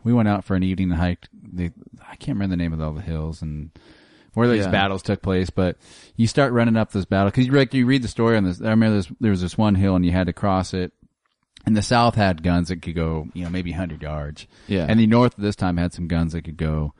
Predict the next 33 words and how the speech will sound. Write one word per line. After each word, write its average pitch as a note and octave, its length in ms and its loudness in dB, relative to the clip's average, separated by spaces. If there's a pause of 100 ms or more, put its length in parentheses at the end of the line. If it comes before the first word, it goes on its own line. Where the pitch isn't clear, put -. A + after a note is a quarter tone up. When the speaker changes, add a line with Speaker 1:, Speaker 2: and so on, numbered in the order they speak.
(240)
Speaker 1:
you - 80 -2
know, F2 120 0
two, A2+ 240 2
three G#2 180 -2
hundred F2+ 240 0
yards. D2+ 320 -4
But E2 140 -2
Speaker 2:
Uh-huh. F2 80 0
Speaker 1:
most C#3+ 180 2
of - 60 -14
their A2+ 100 0
guns F2+ 240 -2
still F2 160 -6
were D#2+ 80 -6
only, D#2+ 160 -4
like, D#2 160 -6
a - 60 -8
hundred E2 180 -4
yards. D#2+ 240 -6
But G2+ 160 -2
they - 80 2
had, A#2+ 320 -2
these A#2 140 0
guys B2 260 0
had C3 160 0
to, G#2+ 60 -2
like, F2+ 160 -4
run G#2 320 2
across A2 340 -2
this F#2+ 120 -10
big G2+ 220 0
open G2 300 -2
area, D#2+ 400 -8